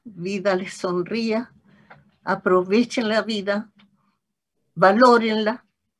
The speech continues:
Porque a mí se me ha hecho muy corta. A pesar de los años,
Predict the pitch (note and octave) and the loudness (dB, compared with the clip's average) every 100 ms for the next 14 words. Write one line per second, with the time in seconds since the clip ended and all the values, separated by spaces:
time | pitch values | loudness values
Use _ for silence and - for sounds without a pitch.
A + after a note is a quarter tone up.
0 | _ _ _ _ _ A#3+ C4 A#3 D4 - | _ _ _ _ _ 0 2 4 2 4
1 | F4 D4 A#3 A#3 A#3+ A#3 B3+ - F4+ - | 4 4 2 0 -2 -2 -2 -2 -4 -4
2 | F3 D#3+ - _ _ G3 F#3 - A#3+ A#3 | -4 -4 -14 _ _ -8 -4 0 2 2
3 | - C#4+ C#4+ C#4 G#3+ - C#4 E4+ C4+ | 4 2 2 -2 -2 0 0 2 0